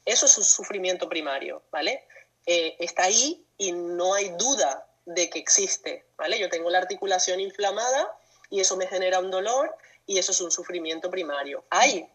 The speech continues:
un sufrimiento asociado a ese dolor, ¿vale? Físico. El sufrimiento secundario viene gracias a, a lo que tú le agregues a ese, a ese sufrimiento primario, ¿vale?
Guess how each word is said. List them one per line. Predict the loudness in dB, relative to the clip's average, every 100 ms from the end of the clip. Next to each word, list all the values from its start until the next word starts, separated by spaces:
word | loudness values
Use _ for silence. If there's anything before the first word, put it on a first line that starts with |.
| -6
un | -2
sufrimiento | 0 0 -4 -2 -2 -2 -6 -8 -14 _ _
asociado | 0 4 4 6 4 2 -6 -4
a | 0
ese | 2 2 -2
dolor, | -4 -8 -8
¿vale? | -6 -6 -8
Físico. | -10 -4 -2 -4 -12 -16 -20 -18 -18 -4
El | -2 0
sufrimiento | -2 -2 -2 0
secundario | -2 -2 0 0 2 2
viene | 0 0 -2 -6 _
gracias | 2 4 4 2 0 -2 -4
a, | -4 -4 _ _ _ -4
a | 0
lo | 0 0
que | -4
tú | -8 2
le | 2
agregues | 2 0 -2 -4 -12 -6
a | -4
ese, | -2 -2 -4 -8
a | -4 -4
ese | -2
sufrimiento | -6 -8 -10 -8 -8 -10 -10
primario, | -8 -6 -6 -8 -14 _
¿vale? | -6 -4 -4